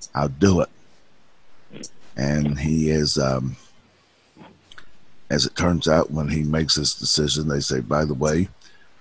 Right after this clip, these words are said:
you're already aboard our spaceship.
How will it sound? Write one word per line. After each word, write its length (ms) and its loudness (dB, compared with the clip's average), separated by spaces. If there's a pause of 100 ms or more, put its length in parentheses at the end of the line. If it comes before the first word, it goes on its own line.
(180)
you're 220 4
already 420 4
aboard 440 0
our 180 0
spaceship. 680 2